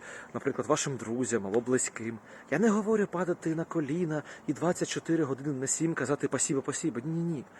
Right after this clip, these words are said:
Але іноді просто подякувати за, за те, що людина зробила для вас трошки більшого,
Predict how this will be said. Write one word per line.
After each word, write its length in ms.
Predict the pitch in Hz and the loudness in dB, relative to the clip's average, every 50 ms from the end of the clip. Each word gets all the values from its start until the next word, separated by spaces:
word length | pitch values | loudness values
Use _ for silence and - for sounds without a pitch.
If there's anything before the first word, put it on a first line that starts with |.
| - - - - - | -18 -18 -18 -16 -4
Але 260 | - - 143 151 143 - - - | 0 4 4 4 4 2 0 -2
іноді 500 | 147 170 196 202 190 165 113 - - - - - | -2 0 2 2 2 0 -2 -4 -10 -14 -14 -6
просто 440 | - 151 156 170 160 - - - 117 | 0 4 6 6 6 4 0 -4 -8
подякувати 800 | - - 101 - 127 156 196 - - 151 113 110 107 - - - - - - - - - | -8 -10 -4 -2 0 0 0 -2 -2 -6 -6 -6 -12 -14 -16 -16 -16 -14 -14 -14 -14 -6
за, 140 | - 143 143 139 - - | -2 -2 -2 -2 0 0
за 120 | 160 165 | 0 0
те, 140 | 156 - 202 | 2 2 0
що 200 | 180 - - 165 | 0 2 0 0
людина 280 | 143 147 139 160 160 165 | 0 2 2 2 2 0
зробила 360 | 127 123 117 110 139 143 131 | 0 -2 -2 2 2 2 2
для 120 | - 120 | 2 0
вас 160 | 101 123 139 - | 0 0 0 0
трошки 340 | - 123 127 - - - | -2 -4 -4 -4 -6 -8
більшого, 460 | 117 110 117 120 117 110 - - 110 | -6 -6 -6 -6 -6 -6 -8 -10 -12